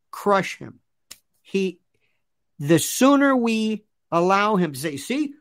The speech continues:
w-, w-, w-, w-, he, he had his day of justice. He had his particular day." It's, it's not just Trump. This is, people are, people are demanding, where is the parity? Where, where is the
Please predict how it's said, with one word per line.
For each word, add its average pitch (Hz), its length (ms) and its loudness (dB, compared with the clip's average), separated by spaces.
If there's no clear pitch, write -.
w-, 160 160 -18
w-, 180 320 -12
w-, 185 280 -6
w-, 170 340 -6
he, - 360 -6
he 254 180 0
had 233 200 2
his 214 180 2
day 190 240 2
of 131 120 -2
justice. 143 420 -6
He 240 220 -4
had 196 180 -2
his 214 240 -2
particular 147 460 -6
day." 135 220 -6
It's, 190 380 -2
it's 208 200 -2
not 220 200 0
just 190 260 0
Trump. 262 320 -4
This 320 180 6
is, 311 140 -2
people 349 340 8
are, 208 160 4
people 339 260 4
are 262 80 4
demanding, 226 580 -2
where 254 320 2
is 247 120 0
the 220 100 0
parity? 254 600 0
Where, 208 400 0
where 233 260 -2
is 196 180 0
the 165 180 -6